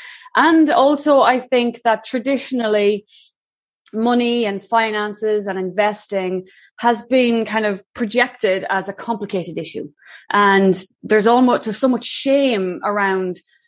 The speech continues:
you know, not feeling confident about managing it and investing. And, and if you find yourself in debt for sometimes really, you know, unavoidable reasons, the shame that's attached to that, and then the, the stress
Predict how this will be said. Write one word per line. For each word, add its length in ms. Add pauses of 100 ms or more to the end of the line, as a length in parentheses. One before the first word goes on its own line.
(180)
you 140
know, 260
not 460
feeling 400
confident 600
about 460
managing 460
it 180
and 100
investing. 680
And, 320 (120)
and 140
if 80
you 100
find 240
yourself 360
in 100
debt 320 (140)
for 160
sometimes 480
really, 440
you 140
know, 240
unavoidable 640
reasons, 640 (320)
the 80
shame 400
that's 140
attached 380
to 60
that, 300
and 100
then 140
the, 320
the 60
stress 440